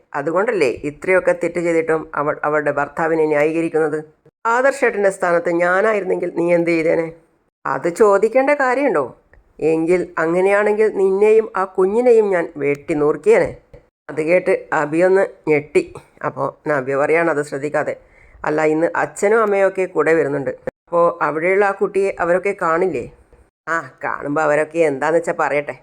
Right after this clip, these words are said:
അല്ല, നിന്റെ അച്ഛനും അമ്മയ്ക്കും ആദർശേട്ടനെ ഭയങ്കര മതിപ്പായിരുന്നല്ലോ. ഇന്നത്തോടെ അതൊക്കെ തീർന്നു കിട്ടും. ഇപ്പോഴേ എനിക്ക് നിന്റെ ആദർശേട്ടനെ കാണുന്നതേ വെറുപ്പാ. അയാളെ നയന വേണമെങ്കിൽ സ്നേഹിച്ചോട്ടെ,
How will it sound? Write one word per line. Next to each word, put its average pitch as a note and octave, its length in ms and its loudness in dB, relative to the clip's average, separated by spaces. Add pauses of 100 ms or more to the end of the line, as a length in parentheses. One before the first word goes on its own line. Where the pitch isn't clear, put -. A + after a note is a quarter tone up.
(640)
അല്ല, F#3+ 100 -2 (240)
നിന്റെ D3 280 -2
അച്ഛനും D#3+ 400 -2
അമ്മയ്ക്കും G#3 340 2 (120)
ആദർശേട്ടനെ G#3 600 -2 (120)
ഭയങ്കര C3+ 460 -2
മതിപ്പായിരുന്നല്ലോ. G3+ 720 0 (640)
ഇന്നത്തോടെ G#3 560 0 (160)
അതൊക്കെ D3 380 -2
തീർന്നു C#3+ 380 -6
കിട്ടും. - 260 -8 (680)
ഇപ്പോഴേ F3+ 380 4 (340)
എനിക്ക് E3+ 360 2
നിന്റെ E3 260 0 (220)
ആദർശേട്ടനെ D3 640 -2
കാണുന്നതേ D3+ 580 -2 (160)
വെറുപ്പാ. C3+ 340 0 (640)
അയാളെ G3+ 460 2 (240)
നയന E3+ 380 2
വേണമെങ്കിൽ G3 360 2
സ്നേഹിച്ചോട്ടെ, D#3 580 0